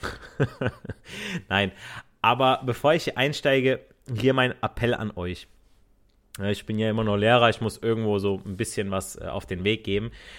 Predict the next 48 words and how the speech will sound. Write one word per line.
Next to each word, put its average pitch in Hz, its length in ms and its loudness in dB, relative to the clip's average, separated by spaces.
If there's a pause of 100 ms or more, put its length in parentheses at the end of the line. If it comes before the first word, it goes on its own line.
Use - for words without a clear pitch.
(120)
Wenn 117 240 0
ihr 165 60 2
meine 156 240 6
Arbeit 175 280 6
unterstützen 151 560 2
möchtet, 139 400 0
dann 117 140 -2
gebt 135 220 -2
diesem 120 200 0
Podcast 120 600 0
doch 104 180 -4 (220)
gerne 113 420 -2 (200)
fünf 127 220 -8
Sterne 117 320 -2
auf 104 100 -6
Spotify 117 520 -4
und 104 80 -6
iTunes 117 500 -4
und 104 160 -10
abonniert 107 460 0
meinen 104 180 -2
Kanal 104 360 -2
auf 104 160 -4
YouTube, 117 500 -4
TikTok 120 400 2
und 104 100 -2
Instagram. 107 500 -4
Da 101 80 -2
stelle 113 180 -2
ich - 120 -10
immer 139 220 -2
wieder 123 160 0
passende 123 480 -2
Videos 117 280 -4
zu - 100 -10
den 104 120 -4
Podcast-Folgen 113 680 -2
online 107 400 -6 (500)
und 110 100 -4
somit 117 240 0
bleibt 113 240 0
ihr - 140 2
auch 113 160 0
da 123 520 6
immer 131 440 0
auf 113 160 0
dem 117 160 -4
Laufenden. 104 580 0